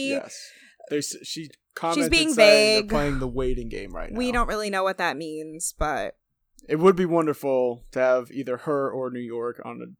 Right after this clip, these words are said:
Speaker 1: dating show.
Speaker 2: Listen, give Sister Patterson her own version of Finding Love asap.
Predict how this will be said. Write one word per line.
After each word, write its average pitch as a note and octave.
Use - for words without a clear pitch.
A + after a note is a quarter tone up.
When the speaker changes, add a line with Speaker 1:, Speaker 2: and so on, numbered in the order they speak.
Speaker 1:
dating A2+
show. -
Speaker 2:
Listen, F3
give B3+
Sister G#3
Patterson F3
her E3+
own E3
version F3+
of -
Finding F3
Love A3+
asap. E3